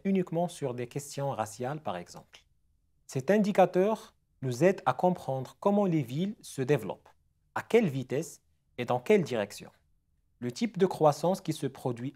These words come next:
également est un type de croissance répartie. Et tout cela aide à déterminer le besoin de services et quels investissements sont nécessaires dans cette ville. Cet indicateur contribue également à l'élaboration de politiques de la ville à travers l'urbanisation durable.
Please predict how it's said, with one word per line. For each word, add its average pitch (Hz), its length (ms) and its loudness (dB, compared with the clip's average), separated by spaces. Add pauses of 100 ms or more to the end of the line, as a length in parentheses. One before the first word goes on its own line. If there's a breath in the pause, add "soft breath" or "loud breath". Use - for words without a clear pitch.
également 151 560 4
est - 180 -10
un 107 80 -6
type 156 320 -10
de 123 80 -6
croissance 147 640 -6
répartie. - 640 -2 (400)
Et 139 60 0
tout 240 160 0
cela 135 460 -2 (220)
aide 156 260 0
à 127 80 0
déterminer 147 640 0
le 123 140 0
besoin 135 420 2
de 113 100 -8
services 107 600 -12 (400)
et 127 80 -8
quels 208 200 6
investissements 143 640 0
sont 123 200 -6
nécessaires 131 800 -6 (120)
dans 202 120 0
cette 185 240 -8
ville. 170 160 -18 (480)
Cet 147 220 2
indicateur 180 760 4
contribue 160 720 2
également 151 600 4
à 135 120 6
l'élaboration 147 920 4
de 117 120 -10
politiques - 520 2
de 127 100 -2
la 120 120 2
ville 120 400 -6
à 127 80 0
travers 127 420 0
l'urbanisation 131 760 -2
durable. 123 460 -4